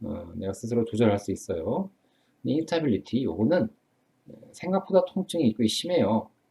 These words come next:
그냥 요거는 불안정성이거든요. 그래서 내가 어깨를 움직일 때마다 상당히 불안해하고 아파하고 통증도 생깁니다. 다른 개념이죠. 자, 유연성이 상당히 심하죠. 여자분들이 많이 생기는데요. 남자분도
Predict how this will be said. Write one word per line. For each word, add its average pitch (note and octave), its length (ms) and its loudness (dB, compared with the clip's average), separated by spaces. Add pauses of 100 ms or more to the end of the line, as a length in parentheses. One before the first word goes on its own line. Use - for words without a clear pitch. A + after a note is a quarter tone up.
(320)
그냥 G2 160 0
요거는 G#2+ 260 4
불안정성이거든요. A2+ 1080 2
그래서 F#2+ 260 -8
내가 G2 240 -2
어깨를 A#2 280 2
움직일 A2+ 340 2
때마다 A2+ 320 6
상당히 G#3+ 420 6
불안해하고 A#2 840 4 (320)
아파하고 F3 880 -2 (100)
통증도 B2 400 2
생깁니다. F#2+ 680 -4 (380)
다른 G#2+ 260 2
개념이죠. F#2 540 2 (960)
자, C3+ 240 -8
유연성이 C#3+ 360 0
상당히 C3+ 320 0
심하죠. C3 840 2 (360)
여자분들이 A2+ 460 6
많이 G2+ 240 2
생기는데요. G#2+ 580 4
남자분도 G#2+ 600 0